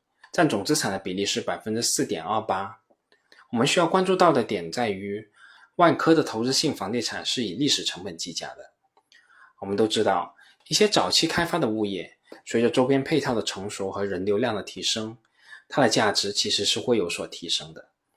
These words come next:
而按历史成本计算，则有机会出现所谓的隐藏资产。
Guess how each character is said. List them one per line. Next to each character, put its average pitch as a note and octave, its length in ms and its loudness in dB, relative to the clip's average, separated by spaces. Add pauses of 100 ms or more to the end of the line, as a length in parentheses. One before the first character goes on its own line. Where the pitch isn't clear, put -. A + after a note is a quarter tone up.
(140)
而 A#2+ 100 2
按 F#3 200 6
历 F#3 80 4
史 C3+ 160 4
成 B2+ 200 -2
本 C3+ 160 0
计 C3 120 -2
算， A2+ 300 -2
则 A2 80 0
有 C3 180 0
机 - 140 -6
会 A2 160 -4
出 B2 180 -4
现 B2+ 160 -2
所 E2+ 200 -6
谓 F#2+ 120 -6
的 F#2 100 -6
隐 E2+ 260 -12
藏 F#2 260 -8
资 C3+ 140 -4
产。 - 240 -8